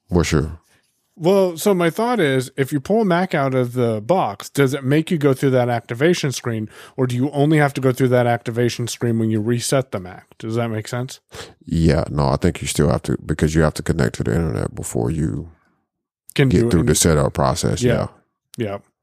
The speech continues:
Speaker 2: Yeah. Which I, yeah, I'm not gonna get into the philosophical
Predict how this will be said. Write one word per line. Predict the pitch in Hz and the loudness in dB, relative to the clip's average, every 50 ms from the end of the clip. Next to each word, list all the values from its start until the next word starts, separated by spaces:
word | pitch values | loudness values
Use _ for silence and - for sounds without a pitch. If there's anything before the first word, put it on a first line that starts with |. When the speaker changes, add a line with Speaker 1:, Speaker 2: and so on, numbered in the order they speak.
| _ - | _ -12
Speaker 2:
Yeah. | 113 107 - - - - - - - | -12 -12 -12 -16 -20 -18 -18 -6 0
Which | - 175 185 160 - - - - _ _ _ _ _ _ _ _ _ _ _ _ _ _ _ - | 2 2 2 2 0 -4 -6 -8 _ _ _ _ _ _ _ _ _ _ _ _ _ _ _ -6
I, | 156 151 156 165 185 202 214 214 208 185 165 151 147 151 156 160 | -4 -2 0 2 2 4 4 4 4 4 2 2 0 0 -2 -4
yeah, | 175 175 165 156 143 131 127 131 | -6 -4 -4 -4 -4 -4 -4 -4
I'm | 131 131 131 | -2 0 0
not | 131 131 127 - | 0 0 0 0
gonna | 147 139 | 0 2
get | 131 135 127 131 | 2 2 2 2
into | 127 127 123 120 | 2 -2 0 0
the | 123 123 117 113 113 113 110 104 - | 0 2 2 2 2 0 0 -2 -2
philosophical | - - 131 127 120 - - 131 120 117 - - 113 - 117 110 110 107 101 - | 0 2 4 4 4 2 2 0 0 0 -2 -6 -8 -4 -2 0 0 0 -2 -4